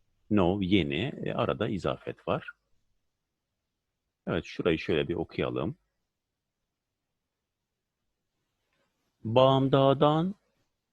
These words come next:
Hurşid ez meşrik bermiyayet. Nuri purfuruqi Hurşid ez sitiqi kuh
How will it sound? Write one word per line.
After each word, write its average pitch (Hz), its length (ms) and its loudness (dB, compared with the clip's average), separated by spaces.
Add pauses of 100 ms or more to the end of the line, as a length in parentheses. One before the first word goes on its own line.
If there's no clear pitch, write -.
(320)
Hurşid 135 800 0 (400)
ez 95 280 4
meşrik 95 500 0 (140)
bermiyayet. 82 1300 0 (1400)
Nuri 143 680 2 (120)
purfuruqi 101 1700 0
Hurşid 98 760 -4 (960)
ez 101 220 4
sitiqi 95 1000 0
kuh 123 440 -2